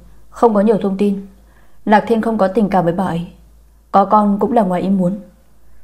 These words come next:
Gần như không bao giờ đưa bà ấy ra ngoài gặp gỡ bạn bè. Sau này qua đời, Lạc gia cũng dọn dẹp sạch sẽ đồ của ấy đi. Không tra được cái gì." Tiêu Nhụy nói. "Không có tình cảm sao lại kết hôn? Nếu là liên hôn thương mại,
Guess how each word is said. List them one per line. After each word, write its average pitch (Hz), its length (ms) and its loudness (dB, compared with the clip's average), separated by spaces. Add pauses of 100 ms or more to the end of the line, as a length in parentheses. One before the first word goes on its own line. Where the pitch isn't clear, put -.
(160)
Gần 208 200 4
như 220 100 4
không 226 160 -2
bao 220 120 2
giờ 196 160 2
đưa 196 140 0
bà 180 160 2
ấy 180 180 0
ra 214 120 -2
ngoài 185 320 2
gặp 175 240 0
gỡ - 120 0
bạn 202 200 -2
bè. 165 180 -4 (580)
Sau - 180 2
này 202 200 4
qua 196 100 0
đời, 180 260 -4 (340)
Lạc 196 220 2
gia 202 220 2
cũng 202 300 -2
dọn 214 180 -2
dẹp 185 180 0
sạch 175 160 -2
sẽ - 200 -4
đồ 208 160 2
của 185 140 0
ấy 170 120 2
đi. 190 240 -4 (440)
Không 220 160 0
tra 214 120 0
được 185 140 0
cái 190 100 -2
gì." 180 160 -6 (720)
Tiêu 196 140 2
Nhụy 190 140 2
nói. 165 300 -4 (1600)
"Không 226 260 0
có 185 100 4
tình 190 240 0
cảm 165 300 -2
sao 196 120 -2
lại 185 160 0
kết 220 100 -2
hôn? 196 160 -6 (1200)
Nếu 208 160 4
là 247 100 6
liên 208 180 2
hôn 196 160 0
thương 190 160 -2
mại, 170 180 -4